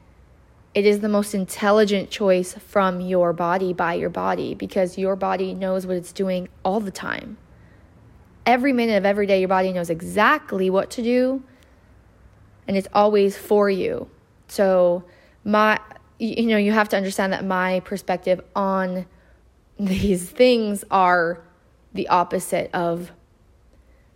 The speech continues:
our culture, of the world. So first there's that. But the whole topic of miracles. First,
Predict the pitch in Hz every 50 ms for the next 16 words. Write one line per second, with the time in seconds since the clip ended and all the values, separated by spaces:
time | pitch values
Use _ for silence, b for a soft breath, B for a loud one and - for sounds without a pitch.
0 | _ - 190 185 175 - - 170 170 170 170 - 185 175 165 165 190 170 - _
1 | _ _ _ _ _ _ _ _ _ _ - 185 190 185 185 175 175 180 185 190
2 | 180 175 185 180 175 170 170 170 170 - b b b b b b b b b b
3 | b b b b b b - - - 208 - - 240 233 233 233 - 202 185 175
4 | 175 185 170 160 139 - - - - _ _ _ _ _ _ _ _ _ _ _
5 | _ _ _ _ _ - _ _ _ - 202 185 180 175 - - - - _ _
6 | _ _ _ _ _ _ _ _ _ _ - 208 208 202 - 233 269 302 - -
7 | 262 247 240 247 233 240 - 202 190 175 180 180 180 180 185 190 196 190 190 185
8 | - - - - - - - - - - _ _ _ _ _ _ _ _ _ _
9 | _ _ _ _ _ _ _ _ _ _ _ _ - - _ _ _ b b b
10 | b b b b b b b b b b b b b b b b _ _ _ _
11 | _ - - - 302 302 294 294 285 285 - - - -